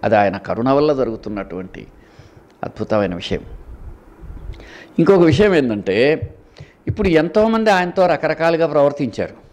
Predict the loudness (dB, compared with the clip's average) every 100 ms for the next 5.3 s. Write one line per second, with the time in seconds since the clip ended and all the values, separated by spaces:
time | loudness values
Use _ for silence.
0 | _ -20 -20 -20 _ -20 -20 -20 -6 0
1 | 2 2 2 2 2 0 0 2 2 2
2 | 0 -4 -4 -8 -20 _ _ -8 -2 -2
3 | 0 -2 -4 -4 -6 -4 -4 -4 -6 -18
4 | -14 -6 -4 -2 -6 -6 -14 -2 0 2
5 | 2 0 -4